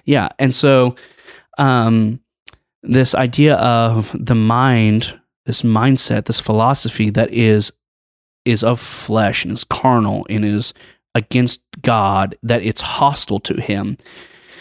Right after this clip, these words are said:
should bring our, uh, us to a serious thinking about our <laughs> thinking, right? It should cause us to examine, like, "Hmm,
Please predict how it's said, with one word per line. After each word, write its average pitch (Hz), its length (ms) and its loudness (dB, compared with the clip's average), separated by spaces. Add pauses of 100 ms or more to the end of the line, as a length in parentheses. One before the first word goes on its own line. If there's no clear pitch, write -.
(260)
should 151 260 2
bring 185 220 4
our, 131 680 4
uh, 107 460 0 (260)
us 120 160 -2
to 113 200 2
a 104 40 2
serious 131 960 2 (460)
thinking 160 840 0 (640)
about 139 280 2
our 139 120 4
<laughs> - 120 -2
thinking, 127 380 2 (200)
right? 139 260 2 (320)
It 156 140 2
should 147 420 0
cause 175 340 2
us 147 180 2
to - 220 -2
examine, 123 800 2
like, 110 280 0 (560)
"Hmm, 110 520 2